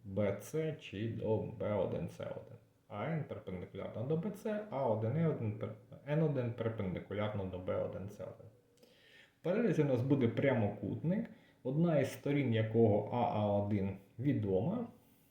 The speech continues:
У нас площини просто, а, площини основ паралельні, бічне ребро перпендикулярне, тому, відповідно, це у нас буде прямокутничок. Тому нам достатньо знайти А Н, наприклад, і, е,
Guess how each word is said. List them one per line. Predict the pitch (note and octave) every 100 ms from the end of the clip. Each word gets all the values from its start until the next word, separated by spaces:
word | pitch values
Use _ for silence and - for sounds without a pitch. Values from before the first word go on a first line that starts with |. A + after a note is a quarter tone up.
| _ -
У |
нас | D3+ -
площини | A#2 A2+ - A2 G2+ -
просто, | C#3 - A#2 G2+ G2+ G2+ F#2+ -
а, | - - - - _ _ - -
площини | B2 A2 - A2 G#2
основ | G2+ - G2+ F#2+
паралельні, | C#3 F3+ G#3 G#3 F#3 F3
бічне | B2 A2 - A#2+
ребро | G#2+ F#2+ G#2
перпендикулярне, | G2 G2+ - A#2+ C#3 - E3 F3+ F3 D3+ A2
тому, | G2+ G#2+ C3 C3+ A#2
відповідно, | G2+ - G2 A#2 G#2 -
це |
у | A2
нас | F#2+
буде | F2+ G2
прямокутничок. | F#2 - F2 F2 - - - - - _ _ _ _ _ _ _ _ _
Тому | - C3+ E3+
нам | D3+ B2+ A#2+
достатньо | C3+ - A#2+ G#2+ G#2+
знайти | G#2+ A#2+ B2+ - A2+ -
А | F3
Н, | G3+ G#3+ G#3+ - - _ _ _ _ _ _ _
наприклад, | D3 D3+ D3 D3+ C#3+ A#2+ A2+ A2+
і, | D#3 E3+ E3 D#3
е, | B2 A#2+ A2